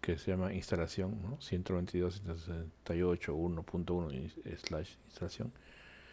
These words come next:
vemos que está vacío. No hay, no hay ninguna clave o password, no se muestra nada. Entonces lo que,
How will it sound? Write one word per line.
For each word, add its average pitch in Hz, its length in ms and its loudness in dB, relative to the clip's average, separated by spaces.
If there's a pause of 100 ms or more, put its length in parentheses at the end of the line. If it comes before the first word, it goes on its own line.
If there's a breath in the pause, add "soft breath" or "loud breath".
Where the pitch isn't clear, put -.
(260 loud breath)
vemos 101 340 10
que - 100 0
está 92 200 4
vacío. 87 380 6 (420)
No 92 180 2
hay, 90 280 2 (1400 soft breath)
no 107 60 6
hay 101 60 8
ninguna 95 1040 6 (380)
clave 104 500 12
o 82 40 2
password, 101 400 10
no 98 120 6
se - 120 4
muestra 101 340 6
nada. 85 340 0 (1500)
Entonces 120 240 4
lo 120 140 8
que, 95 640 6